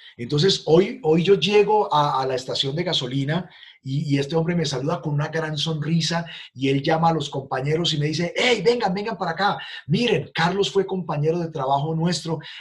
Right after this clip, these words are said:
hace más de treinta años. Y miren, Carlos dicta conferencia y Carlos viaja".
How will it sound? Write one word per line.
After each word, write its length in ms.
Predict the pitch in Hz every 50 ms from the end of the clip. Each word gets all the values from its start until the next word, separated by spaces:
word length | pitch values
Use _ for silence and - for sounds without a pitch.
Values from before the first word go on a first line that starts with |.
| - -
hace 220 | - 143 180 180
más 160 | 170 170 170
de 100 | 175 175
treinta 540 | 165 - 170 170 170 165 160 147 139 135 151
años. 380 | 190 208 190 180 151 117 - - - - - -
Y 120 | - 123 127
miren, 400 | 131 165 214 233 202 170 147 139
Carlos 320 | - 143 151 160 180 165
dicta 280 | 151 175 151 - 165 160
conferencia 640 | - 160 147 139 127 127 156 185 196 185 - - 151
y 100 | 131 131
Carlos 360 | - - 139 151 156 160 147 -
viaja". 400 | 143 170 190 190 180 190 196 -